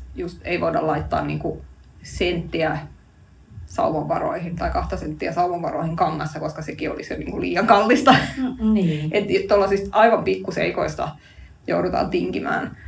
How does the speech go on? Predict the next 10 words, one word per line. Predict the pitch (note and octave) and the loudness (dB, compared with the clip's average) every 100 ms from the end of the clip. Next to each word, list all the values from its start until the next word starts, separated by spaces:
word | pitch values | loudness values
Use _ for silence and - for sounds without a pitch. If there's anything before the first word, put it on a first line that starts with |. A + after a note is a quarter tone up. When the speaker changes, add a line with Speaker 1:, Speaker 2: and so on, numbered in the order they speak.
| - | -10
Speaker 1:
että | - E3 | -8 -4
saadaan | F3+ E3+ F3 F3 | 2 4 4 2
se | E3+ | 0
niin | - - | -2 -2
halvaksi, | E3 E3+ F3+ G3 - G3+ - - | 0 0 0 -2 -2 -4 -4 -10
että | - - - - - - - - - - - - | -10 -10 -12 -14 -16 -20 -20 -12 -2 -2 -2 -6
sitä | - - - G3+ | -8 -6 -4 -6
sit | - A3+ - | -4 -6 -4
ihmiset | - G#3 - - - - | -6 -6 -6 -8 -12 -12
ostaa. | - - - - A3+ | -10 -10 -4 -4 -4